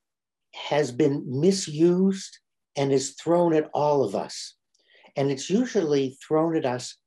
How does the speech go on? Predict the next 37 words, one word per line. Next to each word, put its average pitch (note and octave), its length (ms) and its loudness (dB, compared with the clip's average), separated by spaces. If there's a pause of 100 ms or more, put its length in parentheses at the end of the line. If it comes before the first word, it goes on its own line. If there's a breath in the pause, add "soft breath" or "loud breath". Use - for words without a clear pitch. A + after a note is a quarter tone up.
when A#2 340 -2
the A#2 120 -4
person D#3+ 720 -4 (500)
that C3+ 140 0
we're B2 280 -2
a-, B2 260 -6
is, - 220 0 (180)
we're A#2+ 140 2
responding D3 500 0
to C3 300 2 (140 loud breath)
or A#2 100 0
who's G#2 180 2
addressing C#3+ 480 0
us A#2+ 200 -2 (300 soft breath)
doesn't F#3+ 260 2
really D3+ 160 0
know C3+ 120 4
the A#2 220 2
answer. G2 380 -6 (760 soft breath)
And A#2 160 0
it's A#2+ 220 -4
kind D#3 400 0
of B2 160 4
a, A#2 260 4 (180)
"Oh, D#3 160 6
be D#3 140 4
quiet, B2+ 400 4
have G2+ 240 -2
faith." - 540 -4 (920 soft breath)
And B2+ 240 -2 (140)
I C#3+ 80 2
think G3 160 2
let's G3+ 180 -2
start D#3+ 360 0
with C3 160 2
faith. - 500 -8 (1200)
Faith A3 580 0